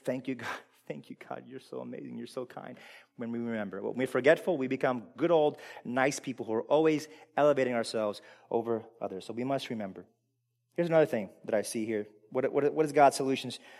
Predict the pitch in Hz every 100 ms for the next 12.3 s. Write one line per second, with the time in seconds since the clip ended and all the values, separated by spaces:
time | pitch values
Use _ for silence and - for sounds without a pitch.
0 | - - - 143 131 120 131 123 117 -
1 | 143 135 117 110 - - - - - _
2 | _ 139 175 196 202 - - - _ _
3 | - 165 143 147 123 127 - - _ _
4 | _ _ - 139 123 127 123 - - -
5 | 185 160 - 113 101 - - - 135 135
6 | - - 131 104 95 - - - _ _
7 | _ _ _ _ - - 170 - 120 101
8 | 104 - - _ - _ - 139 147 120
9 | - 127 101 - 143 147 175 180 170 147
10 | 160 139 123 190 170 139 139 175 - 170
11 | 147 131 143 147 139 135 127 120 120 139
12 | 139 165 160